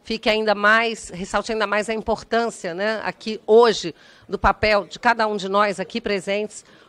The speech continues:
porque o objetivo aqui é que os deputados tenham espaço para falar, ministro, para fazer as suas perguntas, e que o ministro tenha também espaço para fazer os seus esclarecimentos.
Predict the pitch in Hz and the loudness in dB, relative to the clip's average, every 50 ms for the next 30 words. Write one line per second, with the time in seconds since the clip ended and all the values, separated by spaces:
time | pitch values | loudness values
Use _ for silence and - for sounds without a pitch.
0 | _ _ - 214 - - - 247 247 240 233 226 202 - - 233 214 - - - | _ _ -8 -6 -6 -2 -2 0 0 0 0 -2 -2 -2 -2 -2 -2 -2 -4 -2
1 | 240 240 262 233 190 220 208 - - - 214 214 208 196 - _ _ _ _ - | 0 0 0 0 0 -2 -4 -4 -6 -6 -4 -4 -4 -6 -8 _ _ _ _ -20
2 | - _ _ _ _ _ _ _ - 214 226 220 220 - - 233 233 220 220 214 | -20 _ _ _ _ _ _ _ 4 4 4 4 0 -4 -6 -4 -4 -4 -4 -6
3 | - _ _ _ _ _ _ _ - 214 - - 262 269 277 285 - - 240 214 | -12 _ _ _ _ _ _ _ -8 -8 0 2 2 2 2 -2 0 4 6 6
4 | 208 202 175 180 165 - - - - 294 302 311 311 311 294 - - - - 226 | 6 6 2 -2 -10 -12 -12 -2 2 2 2 4 2 0 -2 -4 -2 2 4 4
5 | 208 185 - - - 185 - 220 220 220 214 - 233 202 196 196 220 240 233 202 | 4 4 2 -4 -10 -6 -2 0 2 2 2 2 0 0 2 2 0 0 -2 -4
6 | 190 175 165 - - - 170 202 226 - 233 208 185 - 233 233 226 - - - | -6 -8 -10 -10 -12 -12 -8 -6 -2 0 0 0 0 0 0 0 0 -2 -4 -2
7 | 220 220 208 - - - - 208 190 156 131 190 220 240 247 247 240 - 254 240 | -2 -2 -2 -2 -6 -4 -4 -4 -4 -4 -4 -4 -2 -2 -2 -2 -4 -2 -2 0
8 | 240 233 233 - - - - - - 262 262 - 330 302 311 285 294 311 311 - | 0 -2 -4 -8 -16 -20 -20 -10 -8 -6 -2 -2 -2 0 0 0 0 -2 -2 -4
9 | - 240 - - 285 294 302 294 330 294 302 277 269 - - - 240 226 240 240 | -6 -2 2 2 4 4 4 2 0 -2 -2 -4 -4 -4 0 4 4 6 4 4
10 | - - 254 240 - - - _ _ - 233 247 233 - 247 240 208 247 247 240 | 0 -6 -12 -12 -12 -12 -14 _ _ 2 2 2 4 2 0 0 0 0 -2 -4
11 | 240 - 254 240 240 - 262 - - 247 247 240 240 247 - - 285 254 185 147 | -4 -4 -4 -4 -4 -6 -12 -4 0 0 2 2 0 -2 -4 -4 -4 -2 -2 -4
12 | 120 120 - - - - - | -6 -10 -14 -18 -18 -18 -20